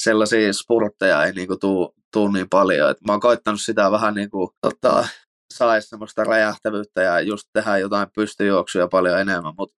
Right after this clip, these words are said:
kyllä mä väitän, että se on, se on niinku ihan, ihan samaan suuntaan menossa, että mitä niinku nopeampia pelaajia, niin se enemmän ne tekee maaleja ja se enemmän niille maksetaan ja se enemmän niistä, sitä enemmän niistä tykätään.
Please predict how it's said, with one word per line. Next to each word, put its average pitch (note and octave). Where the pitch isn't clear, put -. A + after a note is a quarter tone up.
kyllä A2+
mä B2+
väitän, G2+
että -
se A2+
on, G2+
se A2
on G#2
niinku G2
ihan, G#2
ihan A#2+
samaan G#2+
suuntaan F#2+
menossa, F2
että E2+
mitä G#2+
niinku A2
nopeampia G#2+
pelaajia, G2+
niin F#2
se F2+
enemmän G2+
ne E2+
tekee G2+
maaleja G2
ja E2+
se G2
enemmän G2+
niille G2
maksetaan F2
ja D#2
se -
enemmän G2+
niistä, F#2+
sitä G#2
enemmän G2+
niistä G2+
tykätään. F#2